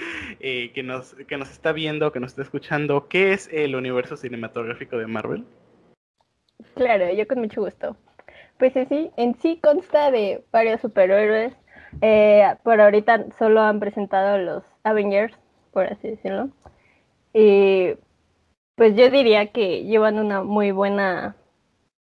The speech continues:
Speaker 2: cronología, ¿no? Hasta ahora, al menos lo que nos han enseñado.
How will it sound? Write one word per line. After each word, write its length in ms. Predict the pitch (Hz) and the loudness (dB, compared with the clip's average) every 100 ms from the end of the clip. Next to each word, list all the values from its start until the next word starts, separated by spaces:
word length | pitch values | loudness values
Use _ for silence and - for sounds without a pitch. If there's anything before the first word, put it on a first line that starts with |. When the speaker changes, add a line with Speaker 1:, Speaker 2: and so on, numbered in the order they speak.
| _ _ _ - | _ _ _ 2
Speaker 2:
cronología, 760 | 226 208 202 196 196 226 190 | 2 2 0 -2 -2 -2 -2
¿no? 240 | 190 226 - _ | -4 -10 -12 _
Hasta 360 | - 190 - 196 | -10 -8 -4 -2
ahora, 340 | 190 190 - _ _ | 0 -2 -6 _ _
al 220 | 208 202 202 | -8 -4 -2
menos 320 | 220 196 - | 0 0 -2
lo 140 | 208 | -4
que 80 | 202 | -4
nos 180 | 180 208 | -6 -6
han 160 | 202 | -6
enseñado. 500 | 190 202 190 185 185 | -6 -8 -6 -4 -6